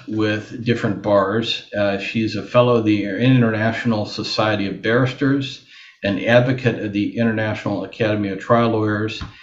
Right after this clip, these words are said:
She's been a member of the American Board of Trial Advocates for many years, and she was the president of our San Diego chapter in two thousand and eight.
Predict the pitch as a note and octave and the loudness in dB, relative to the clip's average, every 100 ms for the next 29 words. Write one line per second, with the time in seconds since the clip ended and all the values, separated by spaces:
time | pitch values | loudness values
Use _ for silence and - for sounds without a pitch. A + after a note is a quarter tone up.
0 | - - - _ - - C#3 C3 B2+ A2+ | -20 -20 -20 _ -10 0 8 8 8 4
1 | B2 A#2+ A#2 A2+ A2+ A2 G2+ G2+ G#2+ G#2 | 4 8 6 6 2 2 0 -2 -2 -2
2 | G#2+ F#2 G#2 G#2+ G2+ - G#2 G2+ G2+ G2+ | -4 -2 -2 -2 -2 0 2 4 2 0
3 | G2+ G#2+ - A2 G#2 G#2+ G#2+ G#2+ G#2 G#2+ | -4 -6 -4 -2 0 2 2 2 0 -2
4 | G2 - A2+ G#2+ - - - - D3 B2 | -4 0 0 0 -4 -10 0 2 4 2
5 | G#2 A#2 - G2+ G2 - A#2 G#2+ G2+ G2 | 0 -2 -4 -2 -2 0 0 0 -2 -4
6 | F#2 - G2+ G2 G2 F#2+ - G#2+ - G2 | -6 -2 -2 -2 -6 -6 -2 -4 0 0
7 | G2 F#2 F#2+ F2+ - G2 G2 F2 - E3+ | 0 -4 -2 -2 -4 -4 -4 -4 0 4
8 | B2+ A2 - | 4 4 -2